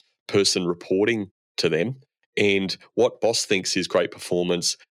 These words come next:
and what this person thinks is great performance is different. And that, that's the miscommunication breakdown. So, and then I just wonder, do, do you see any of that play out through a reference check that they might, you might be speaking to a previous boss? Well, they're saying, the boss is saying, "Oh, it's not as good as what we wanted," because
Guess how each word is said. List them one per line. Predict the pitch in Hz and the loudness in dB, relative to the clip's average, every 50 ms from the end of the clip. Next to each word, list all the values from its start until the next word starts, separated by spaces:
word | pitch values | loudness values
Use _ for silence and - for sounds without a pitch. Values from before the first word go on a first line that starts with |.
| _ _ | _ _
and | - 92 92 85 87 | -2 -2 -2 -2 0
what | 101 95 - - | 0 0 0 0
this | 104 98 - | -2 -4 -2
person | - - 95 85 - - 80 | -2 -2 -2 0 -2 -4 -6
thinks | - - 87 - - | -6 -6 -6 -4 -4
is | 85 - | -4 -2
great | - 80 - - | 0 0 0 -2
performance | - - - - 90 85 85 82 - - | -4 -6 -4 -2 -2 -2 -2 -4 -4 -6
is | 92 87 | -8 -6
different. | - - 87 - - 139 165 - - - - - - 92 | -4 -4 -2 -2 0 0 -2 -2 -4 -14 -20 -10 -4 -2
And | 95 107 | 0 0
that, | 117 - - | 0 0 -2
that's | 123 123 120 - - | -4 -4 -2 -2 -2
the | 113 | -2
miscommunication | 101 98 - - - 98 95 87 82 80 - - 90 98 - - 107 92 | 0 0 0 -2 0 0 0 0 0 0 0 -2 -2 0 0 -2 -2 -2
breakdown. | - 85 - - - - 92 80 78 80 - | -2 -2 -2 -2 -4 -4 -2 -2 -2 -2 -2
So, | - 92 90 85 - - - - | 0 0 0 -2 -4 -10 -10 -6
and | - 104 113 | -2 0 2
then | 117 117 113 | 2 2 2
I | 104 98 | 2 0
just | 101 98 - - | -2 -4 -4 -2
wonder, | 104 104 104 104 95 90 90 - _ _ _ _ _ _ _ - | 0 0 0 2 2 0 0 -2 _ _ _ _ _ _ _ 0
do, | 123 127 | 0 0
do | 120 117 120 | 2 2 2
you | 113 110 | 2 2
see | - - 143 139 | 2 2 2 2
any | 131 123 | 2 2
of | 113 | 2
that | 104 - - - | 2 0 0 -2
play | - 107 98 98 98 | 0 0 2 2 2
out | 98 - - | 0 0 0
through | - 98 | 0 2
a | 90 92 | 2 2
reference | 107 139 - - - - - | 2 0 0 -2 0 0 0
check | - 90 85 - | 0 0 -2 -2
that | 95 | 0
they | 95 98 | 0 2
might, | 98 113 117 113 - | 2 2 0 0 0
you | 107 | 0
might | 104 113 113 - | 0 0 0 0
be | - | -2
speaking | - - 110 104 - | -2 -2 -2 -2 0
to | 110 101 | 0 0
a | 90 | 0
previous | - - 98 92 90 85 - | 0 -2 -2 -2 -2 -2 0
boss? | - 123 104 - - | 0 0 0 0 -2
Well, | 98 110 | -2 0
they're | 117 113 | 0 2
saying, | - - 110 101 95 92 90 85 - - - _ _ _ _ _ _ _ _ - | 2 2 2 4 2 2 -2 -4 -12 -20 -20 _ _ _ _ _ _ _ _ -2
the | - 95 | -2 2
boss | 95 107 117 - - | 2 2 2 2 2
is | 107 - | 0 0
saying, | - - 95 95 95 95 | 2 2 2 2 2 0
"Oh, | 98 95 95 92 | 0 0 0 -2
it's | 92 - | -2 -2
not | 107 101 95 | -2 0 0
as | 92 - | -2 -2
good | - 98 92 | -2 -2 0
as | 90 90 98 | 0 0 0
what | 95 92 - - | 0 0 0 0
we | 95 | -2
wanted," | 92 92 110 110 92 85 | 0 0 0 0 0 -2
because | - 98 - - 104 101 92 - | -4 -6 -4 -2 -2 -2 -2 -4